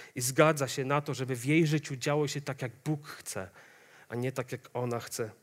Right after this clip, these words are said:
Maria nie ma wątpliwości, że dobra wiadomość wymaga posłuszeństwa i zaufania Bogu, dla którego nie ma rzeczy niemożliwych.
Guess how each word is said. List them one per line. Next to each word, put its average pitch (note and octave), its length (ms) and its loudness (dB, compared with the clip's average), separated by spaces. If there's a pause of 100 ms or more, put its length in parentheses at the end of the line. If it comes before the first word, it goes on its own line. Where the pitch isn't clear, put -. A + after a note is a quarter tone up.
(600)
Maria C3 580 2 (480)
nie D3 240 4
ma C3+ 140 4
wątpliwości, B2 840 -2
że G#2+ 200 -6
dobra B2+ 360 0
wiadomość A#2+ 720 -2 (380)
wymaga C3 440 2
posłuszeństwa C#3+ 840 -4
i A#2+ 80 -4
zaufania B2 560 -2
Bogu, G#2+ 400 -4 (680)
dla B2 160 -2
którego B2 320 -2
nie A#2+ 160 0
ma A#2 120 -2
rzeczy A#2 280 -6
niemożliwych. A#2 680 -6